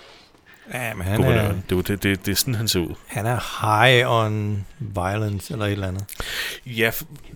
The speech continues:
Speaker 2: de kommer jo lige fra det der sted, hvor Merle angreb dem.
Speaker 1: Åh, ja.
Speaker 2: Det var, det er derfor, han ser sådan ud. Han kommer lige hjem derfra og er pisse sur, fordi at, øh, en masse af hans mænd er, er blevet skudt, ikke?
Speaker 1: Jo.
Speaker 2: Så han er, han er high on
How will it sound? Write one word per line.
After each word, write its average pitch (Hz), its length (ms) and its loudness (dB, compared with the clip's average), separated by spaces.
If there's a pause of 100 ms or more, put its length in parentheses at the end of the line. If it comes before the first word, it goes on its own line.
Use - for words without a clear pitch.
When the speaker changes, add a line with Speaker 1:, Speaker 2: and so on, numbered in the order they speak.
(120)
Speaker 2:
de - 140 -4
kommer 151 340 6
jo 151 100 8
lige 131 220 0
fra - 140 0
det 123 140 -2
der 123 100 0
sted, 120 340 2
hvor 110 260 0 (680)
Merle 107 440 2 (500)
angreb 117 400 0
dem. 87 100 -6 (640)
Speaker 1:
Åh, 131 200 0
ja. 87 140 -2 (120)
Speaker 2:
Det 110 60 2
var, 110 60 4
det 117 180 -6
er - 100 -18
derfor, 139 280 2
han 131 120 2
ser 120 140 0
sådan 107 160 -2
ud. 101 120 -4
Han 104 140 -4
kommer 107 220 -2
lige 127 280 2
hjem 127 220 0
derfra 113 360 0
og 95 60 4
er 92 40 0
pisse - 380 2
sur, 110 260 0
fordi 110 280 -4
at, 104 200 -4
øh, 101 100 0
en 98 120 -4
masse 98 260 0
af - 20 0
hans 101 160 -4
mænd 101 200 -4
er, 95 380 -4
er - 120 -8
blevet 95 200 -2
skudt, 95 260 -4
ikke? 151 260 -2
Speaker 1:
Jo. 104 120 -2 (440)
Speaker 2:
Så 98 140 2
han 104 160 2
er, 92 220 2
han 101 160 0
er 104 320 4
high 160 160 2 (380)
on 110 340 0